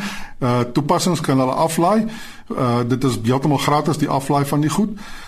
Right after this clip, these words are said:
Dan moet hulle registreer deur hulle besonderhede in te vul en net om vinnig weer te herinner, as hulle registreer, maak ons 'n bydrae tot die Boere in Nood Rampfonds namens hulle.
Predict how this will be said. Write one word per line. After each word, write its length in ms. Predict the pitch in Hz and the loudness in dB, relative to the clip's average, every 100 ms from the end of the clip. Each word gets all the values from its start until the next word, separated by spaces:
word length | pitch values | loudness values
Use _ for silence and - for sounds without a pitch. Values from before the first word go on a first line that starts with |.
| - - | -14 -2
Dan 160 | 123 | 2
moet 140 | 143 147 | 2 2
hulle 140 | 147 | 2
registreer 840 | 131 143 - - 170 175 165 135 113 | 2 2 0 2 4 4 4 2 2
deur 280 | 127 131 | 4 4
hulle 180 | 127 123 | 4 2
besonderhede 580 | 113 - 151 160 156 160 | 2 2 2 4 2 2
in 140 | 175 147 | 0 0
te 120 | 165 | 0
vul 380 | - 196 196 185 | 2 2 2 2
en 640 | 139 131 131 120 117 117 | 2 4 4 4 2 2
net 220 | 135 139 | 2 2
om 220 | 147 127 - | 2 0 0
vinnig 220 | - 143 | 0 0
weer 200 | 117 131 | 2 0
te 80 | - | 0
herinner, 440 | 120 120 143 156 156 | 2 4 2 2 0
as 220 | 135 135 | 0 2
hulle 280 | 139 123 - | 2 2 -2
registreer, 600 | 131 113 117 - 160 156 | -2 -2 0 2 2 2
maak 260 | 120 120 117 | 2 0 0
ons 180 | 123 - | 0 0
'n 160 | 113 101 | -2 0
bydrae 480 | 123 127 123 117 113 | 0 2 2 0 0
tot 160 | 120 107 | 0 2
die 180 | 107 | 0
Boere 340 | 101 107 127 143 | 2 2 2 2
in 100 | 110 | 2
Nood 240 | 113 107 | 2 0
Rampfonds 600 | 107 123 131 180 151 - - | -2 -2 0 0 0 -4 -2
namens 460 | 113 117 135 139 117 | 0 2 2 2 0
hulle. 360 | 117 175 220 | 0 0 -2